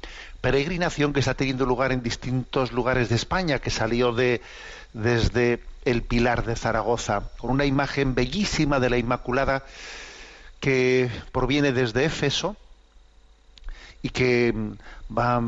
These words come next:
peregrinando por muchas naciones y ahora en concreto está peregrinando en España, en Guipúzcoa, en nuestra diócesis, entró desde Navarra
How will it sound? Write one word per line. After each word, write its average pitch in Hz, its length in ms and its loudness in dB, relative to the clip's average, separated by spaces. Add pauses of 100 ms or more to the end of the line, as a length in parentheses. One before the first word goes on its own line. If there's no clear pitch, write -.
(440)
peregrinando 127 640 2
por 113 220 -2
muchas 127 340 -2
naciones 131 420 0
y 120 60 0
ahora 131 140 2
en 127 80 -2
concreto 123 480 0
está 131 240 0
peregrinando 120 640 0
en 127 80 2
España, 123 480 0 (720)
en 123 160 0
Guipúzcoa, 143 480 2
en 135 60 2
nuestra 131 360 0
diócesis, 147 600 2
entró 139 360 0
desde 127 300 2
Navarra 151 500 0